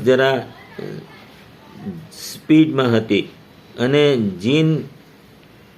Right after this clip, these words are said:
આવતા હાલ ડાબેથી,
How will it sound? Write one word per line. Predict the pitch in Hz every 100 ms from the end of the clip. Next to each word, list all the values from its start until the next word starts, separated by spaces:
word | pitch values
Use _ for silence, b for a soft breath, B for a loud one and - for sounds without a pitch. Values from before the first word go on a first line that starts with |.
| - - - - 120
આવતા | 131 127 139 143 135 139 - - - -
હાલ | 113 131 135 123 - 110
ડાબેથી, | 110 110 131 135 143